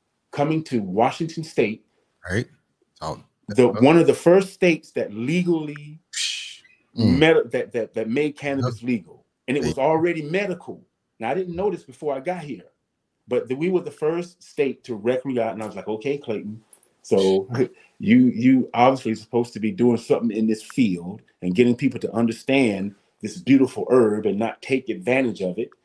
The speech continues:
Speaker 1: like they've been teach, showing us." So, uh, long story short with that, bruh, I, it, it is medicine.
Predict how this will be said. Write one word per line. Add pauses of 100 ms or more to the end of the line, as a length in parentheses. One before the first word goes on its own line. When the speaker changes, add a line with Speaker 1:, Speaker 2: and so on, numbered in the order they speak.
(160)
Speaker 1:
like
they've
been
teach,
showing
us." (300)
So, (340)
uh, (260)
long
story
short
with
that,
bruh, (420)
I,
it,
it
is
medicine.